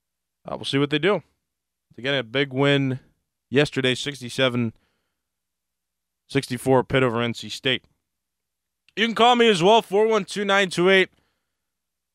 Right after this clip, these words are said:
nine three seven zero. You can also talk to me on X at Callas underscore three three. That's C A L L A S underscore three three. Uh, you can talk to me on there as well. Mention me in a post,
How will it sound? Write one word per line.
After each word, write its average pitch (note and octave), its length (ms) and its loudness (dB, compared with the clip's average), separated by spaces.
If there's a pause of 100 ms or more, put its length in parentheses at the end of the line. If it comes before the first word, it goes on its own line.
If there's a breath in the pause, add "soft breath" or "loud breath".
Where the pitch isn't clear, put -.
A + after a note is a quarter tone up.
(120)
nine F3 240 6
three F3+ 180 2
seven E3+ 340 4
zero. D#3+ 220 4
You F#3 100 4
can D#3 120 4
also D#3 180 0
talk D#3+ 240 0
to D3 60 -12
me D3 80 -2
on C3 180 -2
X - 240 0
at C#3 180 0
Callas D3+ 360 4
underscore C#3 400 0
three C3 220 -6
three. D3 200 -4
That's A#2+ 240 -4
C C#3 240 -6
A B2+ 220 0 (580)
L C3 220 0
L B2+ 260 0 (640)
A D3 180 -4
S C#3 220 -6
underscore C3+ 420 -6
three C3 260 -8
three. C#3+ 320 0 (1600)
Uh, A#2 140 -6
you A2 140 -8
can G#2+ 80 -20
talk A#2+ 180 -2
to - 80 -16
me B2 60 -6
on A2 100 -4
there A#2 160 -4
as G#2+ 140 -6
well. A#2+ 220 0
Mention A#2 340 -10
me A#2 240 -8
in A#2 200 -14
a G#2 60 -12
post, - 640 -4